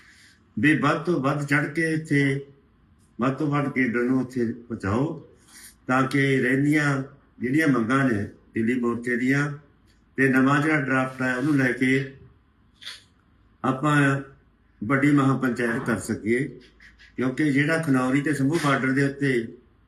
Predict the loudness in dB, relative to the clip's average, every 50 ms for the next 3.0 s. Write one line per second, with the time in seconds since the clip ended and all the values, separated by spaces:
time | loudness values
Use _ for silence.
0 | _ _ _ _ _ _ _ _ _ _ _ _ _ _ _ -4 -2 0 0 2
1 | 2 2 2 4 2 2 2 2 0 0 0 -2 -2 -4 -4 -2 -2 0 0 -2
2 | -2 -2 -2 0 0 0 0 -2 -2 -2 -2 -2 -2 -2 -2 -2 -2 -4 -8 -12